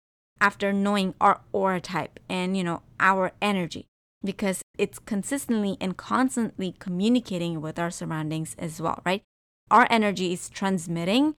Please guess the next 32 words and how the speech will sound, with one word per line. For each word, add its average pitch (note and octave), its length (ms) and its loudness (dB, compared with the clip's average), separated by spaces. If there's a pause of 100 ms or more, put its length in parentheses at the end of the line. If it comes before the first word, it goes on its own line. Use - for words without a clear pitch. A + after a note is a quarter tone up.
(280)
and C#4 320 4
receiving G3 560 0
messages E3+ 600 -6
through F#3 240 -4
frequency F3 800 -6
at F3 140 -2 (100)
all F3 220 2
times. E3+ 360 -6
Now, F3+ 140 -6
this F3+ 220 -6
is A#3 100 0
science. - 640 0 (300)
And A3 120 4
I A#3+ 80 6
truly C4 300 4
believe F#3 480 -2
that E3 180 2
human G3+ 240 -2
design G3 420 0
is F#3+ 460 0 (340)
a G3 60 -2
mixture G#3 440 0
of - 240 -4
science G3+ 720 -2 (120)
and F#3 160 -4
an F3 100 -6 (160)
art. E3 240 2 (540)
And G#3+ 100 0
so A3 100 2
the G#3+ 120 2
four C#4 340 6
basic, G#3 580 4